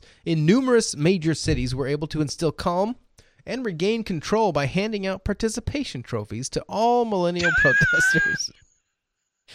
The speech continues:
who were enraged about losing the election, sources confirmed. The shrewd tactic was the idea of New York police officer Joe Butler, who has three twenty-something children himself,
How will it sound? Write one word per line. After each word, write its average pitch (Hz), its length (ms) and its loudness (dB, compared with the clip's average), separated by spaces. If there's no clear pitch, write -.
who 208 120 6
were 196 160 8
enraged 214 1080 0
about 151 280 2
losing 220 340 4
the 240 120 2
election, 233 540 2
sources 131 540 0
confirmed. 127 560 -4
The 214 160 2
shrewd 302 560 2
tactic 160 440 2
was 165 160 2
the 165 140 6
idea 165 440 4
of 156 140 0
New 202 120 2
York 220 320 0
police 240 340 0
officer 147 380 0
Joe 165 260 4
Butler, 131 460 2
who 156 100 2
has 156 280 2
three 214 380 0
twenty-something 165 800 0
children 135 340 0
himself, - 560 -4